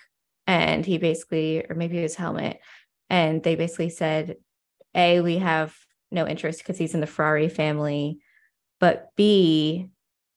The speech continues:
I actually, this was a really good quote. Um, okay. So Marco was asked if Red Bull ever considered the former Haas driver. "No," he said. Pushed on that, he replied, "No, we didn't, because he's always been part of the Ferrari program.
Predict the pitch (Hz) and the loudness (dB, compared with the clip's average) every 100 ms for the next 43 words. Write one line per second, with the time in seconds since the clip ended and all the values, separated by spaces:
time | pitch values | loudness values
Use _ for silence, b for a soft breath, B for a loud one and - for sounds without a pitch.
0 | _ _ _ _ _ - 180 175 185 - | _ _ _ _ _ -6 -6 -4 -6 -6
1 | 165 170 170 165 160 - - - - - | -6 -6 -8 -6 -4 -4 -6 -8 -4 0
2 | 57 - - _ 180 175 165 160 160 156 | 0 -2 -10 _ 2 6 6 6 4 0
3 | 175 185 _ _ _ _ _ _ _ _ | -2 -8 _ _ _ _ _ _ _ _
4 | _ _ _ 214 - 196 - _ _ _ | _ _ _ -4 -4 -6 -12 _ _ _
5 | _ - 220 190 185 185 180 185 214 220 | _ 0 4 6 8 8 6 6 4 4
6 | 226 180 190 190 - - 190 185 180 175 | 0 2 0 -2 -12 -12 -8 0 0 2
7 | 175 170 180 220 208 190 175 170 156 170 | 0 0 0 -4 -4 -2 0 0 -4 -8
8 | 165 156 185 233 233 196 190 180 - 170 | -8 -4 0 0 0 -2 -2 -4 -4 -6
9 | 156 156 165 160 160 156 190 - b b | -4 -4 -8 -8 -4 -4 -4 -8 b b
10 | - 202 196 185 170 190 165 160 170 160 | -4 2 4 4 4 2 0 0 0 2
11 | 160 - _ 190 175 175 190 180 165 - | 0 -2 _ -4 0 2 0 0 -4 -6
12 | 190 185 165 - 165 170 175 175 - 156 | -10 -10 -6 0 2 2 0 -4 -4 -6
13 | - 175 - 160 156 151 - 147 - - | -4 -6 -4 -2 0 -2 -2 -6 -4 -6
14 | - | -6